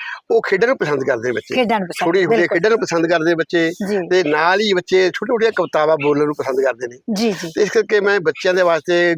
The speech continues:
Speaker 1: ਗੇਮਾਂ ਦੇ ਵਾਸਤੇ, ਖੇਡਾਂ ਦੇ ਵਾਸਤੇ ਉਹਨਾਂ ਨੂੰ ਉਪਰ-, ਅਹ, ਉਪਰਾਲ-, ਉਪਰਾਲ ਕਰਨ ਲਈ
Speaker 2: ਜੀ।
Speaker 1: ਅਤੇ ਨਾਲ ਹੀ, ਅਹ, ਮਤਲਬ ਬੱਚਿਆਂ ਨੂੰ ਅਜਿਹੀਆਂ ਛੋਟੀਆਂ ਛੋਟੀਆਂ ਕਵਿਤਾਵਾਂ ਲਿਖ ਕੇ ਸਿੰਪਲ ਤੋਂ ਸਿੰਪਲ,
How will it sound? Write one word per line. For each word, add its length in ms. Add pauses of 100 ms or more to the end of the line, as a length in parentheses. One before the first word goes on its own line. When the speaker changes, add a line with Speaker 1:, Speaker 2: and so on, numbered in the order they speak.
Speaker 1:
ਗੇਮਾਂ 300
ਦੇ 100
ਵਾਸਤੇ, 400
ਖੇਡਾਂ 260
ਦੇ 80
ਵਾਸਤੇ 420
ਉਹਨਾਂ 140
ਨੂੰ 140
ਉਪਰ-, 400
ਅਹ, 320
ਉਪਰਾਲ-, 480
ਉਪਰਾਲ 380
ਕਰਨ 160
ਲਈ 180
Speaker 2:
ਜੀ। 520
Speaker 1:
ਅਤੇ 120
ਨਾਲ 400
ਹੀ, 160
ਅਹ, 520
ਮਤਲਬ 600
ਬੱਚਿਆਂ 400
ਨੂੰ 380 (380)
ਅਜਿਹੀਆਂ 280
ਛੋਟੀਆਂ 320
ਛੋਟੀਆਂ 220
ਕਵਿਤਾਵਾਂ 380
ਲਿਖ 160
ਕੇ 120
ਸਿੰਪਲ 400
ਤੋਂ 80
ਸਿੰਪਲ, 460